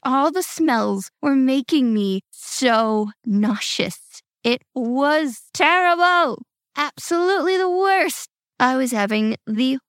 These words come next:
hardest time doing anything. And I've been so tired. I just keep conking out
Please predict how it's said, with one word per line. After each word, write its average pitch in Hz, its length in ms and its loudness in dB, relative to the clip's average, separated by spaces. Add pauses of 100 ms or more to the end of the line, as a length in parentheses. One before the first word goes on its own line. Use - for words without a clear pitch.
(140)
hardest 254 460 -2
time 202 440 -2 (140)
doing 185 500 -2
anything. 220 640 2 (380)
And - 100 -2
I've 262 220 0
been 226 160 0
so 190 440 -2
tired. 180 360 0
I 190 100 -4
just - 200 -6
keep 277 220 -2 (100)
conking 196 480 -2
out 180 180 0